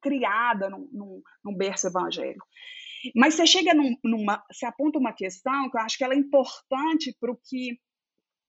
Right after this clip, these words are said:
eu chamo de, de, desse método, né? Essa, eu, quando eu digo hermenêutica, eu tô falando da, dessa interpretação do texto,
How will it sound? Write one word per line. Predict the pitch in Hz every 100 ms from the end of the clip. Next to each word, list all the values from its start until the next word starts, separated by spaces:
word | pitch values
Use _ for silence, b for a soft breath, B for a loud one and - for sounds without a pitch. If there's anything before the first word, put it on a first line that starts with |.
| _ -
eu | 226
chamo | 226 277 269 277
de, | 208 202
de, | 196 208 196
desse | 226 254 302
método, | 262 226 214 254 254 - 196 196
né? | 202 220 214
Essa, | 196 - 202 185 _ -
eu, | 196
quando | - 220
eu | 214
digo | 214 196
hermenêutica, | 226 208 196 202 247 240 -
eu | 214
tô | 214
falando | 220 214
da, | 202 202
dessa | 196 202
interpretação | 220 214 202 202 202 196 196 202
do | 190
texto, | 185 233 277 262 -